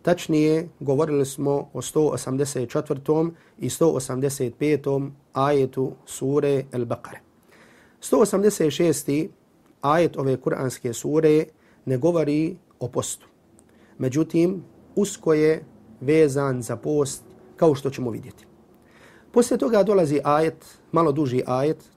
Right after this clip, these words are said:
to jeste sto osamdeset sedmi, koji opet govori o propisima posta.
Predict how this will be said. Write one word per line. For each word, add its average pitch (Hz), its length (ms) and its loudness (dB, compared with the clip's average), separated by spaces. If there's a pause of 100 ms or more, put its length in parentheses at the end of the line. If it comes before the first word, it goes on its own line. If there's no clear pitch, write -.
to 139 100 2
jeste 143 320 0
sto - 180 -2
osamdeset 135 640 -4
sedmi, 165 540 -2 (340)
koji 160 500 2 (300)
opet 180 560 2 (180)
govori 151 640 2 (200)
o 127 80 -4
propisima 139 760 -2 (240)
posta. - 320 -6